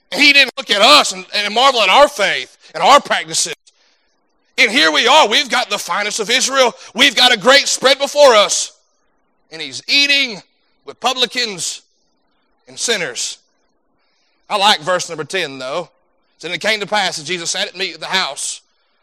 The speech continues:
behold, many publicans and sinners came and sat down with him and his disciples."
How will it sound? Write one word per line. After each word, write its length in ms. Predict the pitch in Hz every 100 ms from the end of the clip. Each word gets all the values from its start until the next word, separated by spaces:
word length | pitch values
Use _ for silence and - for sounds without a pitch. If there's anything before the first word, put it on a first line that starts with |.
| _
behold, 260 | 151 185 175
many 180 | 190 185
publicans 460 | 202 196 185 196
and 120 | 196
sinners 460 | - 202 165 143 -
came 320 | - 180 190
and 100 | 156
sat 260 | - 196 165
down 200 | 185 185
with 100 | 170
him 240 | 190 196
and 80 | 165
his 160 | 190 180
disciples." 480 | 180 165 156 147